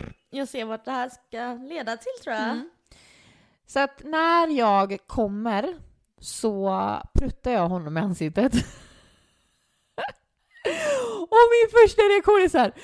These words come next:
Speaker 2: "Det var en musprutt! Det var en musprutt!" <laughs> Och han bara så här, han är jättechill, alltså verkligen så här, det var verkligen, jag är glad att det var han, liksom. Och han var så här:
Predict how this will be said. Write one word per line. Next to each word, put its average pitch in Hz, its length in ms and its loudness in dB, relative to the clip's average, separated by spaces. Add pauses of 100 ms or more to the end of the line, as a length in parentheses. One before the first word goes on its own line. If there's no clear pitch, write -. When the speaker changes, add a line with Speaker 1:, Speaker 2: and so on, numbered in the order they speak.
(260)
Speaker 2:
"Det 339 100 2
var 370 100 6
en 330 80 2
musprutt! - 560 0
Det 440 120 0
var 427 80 6 (120)
en 605 60 6
musprutt!" 466 440 2 (200)
<laughs> - 960 -2
Och 269 80 6
han 277 320 6
bara 285 160 4
så 220 80 -2
här, 185 140 -2
han 262 180 4
är 202 120 -6
jättechill, 175 840 -8
alltså 185 320 0
verkligen 170 360 0
så 170 80 -2
här, 139 80 -4
det 156 260 -2
var 170 140 2
verkligen, 151 360 -2
jag 147 120 -8
är 180 40 0
glad 175 240 0
att 135 80 -8
det 143 80 -10
var 131 100 -10
han, 135 260 -12
liksom. 120 220 -14 (720)
Och 190 60 -4
han 196 100 0
var 160 100 -2
så 156 80 -8
här: - 160 -10